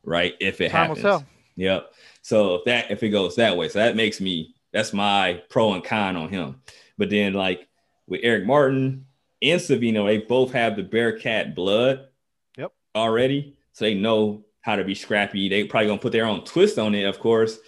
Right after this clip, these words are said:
Speaker 1: but they, they're gonna be scrappy. They're gonna be tough. You're not gonna have to worry about us getting punked anymore.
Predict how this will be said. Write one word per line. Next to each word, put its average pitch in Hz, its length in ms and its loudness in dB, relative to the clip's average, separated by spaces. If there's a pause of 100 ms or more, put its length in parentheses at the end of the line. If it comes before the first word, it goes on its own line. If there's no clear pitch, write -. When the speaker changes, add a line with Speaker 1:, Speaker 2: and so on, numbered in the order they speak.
(100)
Speaker 1:
but 107 60 -8
they, 107 120 2
they're 107 260 0
gonna 107 260 0
be 110 240 -2
scrappy. 104 520 -2
They're 98 100 0
gonna 95 160 -4
be 92 80 -4
tough. - 460 -4 (340)
You're 110 80 0
not 120 140 2
gonna 113 100 0
have 107 80 -2
to 101 80 -2
worry 107 160 4
about 98 160 0
us 98 140 -4
getting 92 220 -4
punked 98 300 -6
anymore. 69 520 -10